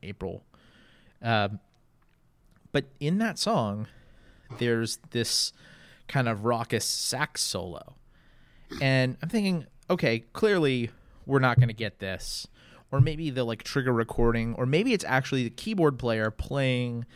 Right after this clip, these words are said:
a sax sound on a, a keyboard. Um, no, Alex Leahy put down her guitar and picked up a saxophone and played the damn thing. Uh, and it was incredible. It was so good.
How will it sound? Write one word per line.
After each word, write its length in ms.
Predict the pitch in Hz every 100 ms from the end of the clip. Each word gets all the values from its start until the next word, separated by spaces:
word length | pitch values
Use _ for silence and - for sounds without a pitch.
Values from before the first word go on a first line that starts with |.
| - - -
a 80 | 113
sax 460 | - 120 113 -
sound 480 | - 110 107 107 104
on 160 | 110 107
a, 100 | 104
a 80 | 107
keyboard. 680 | 107 - 107 98 90 87 95 - - - - - _ _ 131
Um, 380 | 127 123 123 - _ - - -
no, 400 | 135 208 302 135 - - _ -
Alex 260 | 262 330
Leahy 200 | 277 320
put 180 | 233 247
down 180 | 247 226
her 80 | 208
guitar 560 | 165 185 226 165 135 - -
and 160 | 160 156
picked 180 | 226 214
up 100 | 165
a 20 |
saxophone 640 | - 220 240 160 143 143 -
and 120 | 165
played 220 | - 214 214
the 60 |
damn 240 | 180 175 160
thing. 420 | 160 123 101 98 - - - -
Uh, 340 | 135 131 131 -
and 100 | 226
it 80 | 339
was 140 | 381 392
incredible. 840 | 392 330 370 415 349 220 - - _ _
It 100 | 330
was 180 | 339 339
so 440 | - - 262 302
good. 560 | 277 311 311 254 143 113